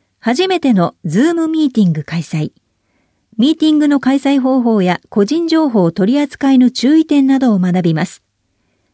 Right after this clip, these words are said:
十二月十八日日曜日、A、午前十時から正午まで、B、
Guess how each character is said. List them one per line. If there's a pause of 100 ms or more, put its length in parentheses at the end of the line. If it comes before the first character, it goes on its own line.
十
二
月
十
八
日
日
曜
日、 (460)
A、
午
前
十
時
か
ら
正
午
ま
で、 (540)
B、